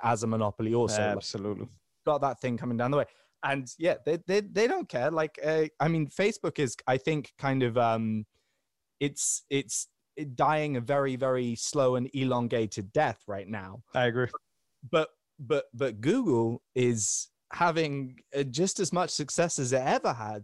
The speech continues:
Speaker 1: and it has countless lawsuits coming up at the moment. And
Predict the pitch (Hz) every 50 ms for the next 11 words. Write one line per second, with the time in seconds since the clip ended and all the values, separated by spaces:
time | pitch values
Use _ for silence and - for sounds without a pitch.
0 | - - - 127 123 127 131 123 127 - 151 147 127 107 - - - 139 143 -
1 | - 147 117 - - 135 143 160 175 175 - 117 113 110 - - - 123 117 117
2 | 117 113 107 - 127 120 113 113 113 113 117 139 170 - 170 165 170 160 156